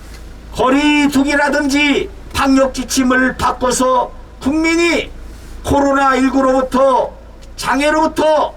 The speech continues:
해방될 것이라고 말한 바 있습니다. 그런데 지금은 어떠합니까? 전 국민의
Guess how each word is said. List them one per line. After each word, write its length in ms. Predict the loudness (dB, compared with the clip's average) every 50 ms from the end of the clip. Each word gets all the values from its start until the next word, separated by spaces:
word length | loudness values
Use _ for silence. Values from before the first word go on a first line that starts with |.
| -16 -20 -20 -20 -18 -10 -4
해방될 540 | -2 0 0 2 2 2 2 2 2 0 0
것이라고 920 | 0 0 0 0 0 0 0 0 0 2 4 6 6 6 4 2 0 -4 -12 -18 -18 -16 -6 -2
말한 320 | 0 0 2 0 0 0
바 120 | 0 0 0
있습니다. 460 | 0 -2 -2 -4 -4 -4 -4 -6 -8 -10 -16 -16 -16 -16 -16 -16 -16 -16 -16 -16 -16 -16 -16 -16 -16 -16 -16 -14 -14 -10 -4
그런데 440 | 0 0 2 2 2 2 2 2 2
지금은 400 | 2 0 -2 0 0 2 2 2
어떠합니까? 680 | 0 0 0 0 0 2 2 2 2 0 -2 -4 -4 -6 -12 -14 -16 -16 -16 -16 -16 -16 -16 -16 -16 -16 -16 -16 -14 -16 -14 -12 -8
전 280 | -4 0 2 2 4 4
국민의 720 | 4 4 4 4 4 4 2 2 2 0 0 0 -2 -6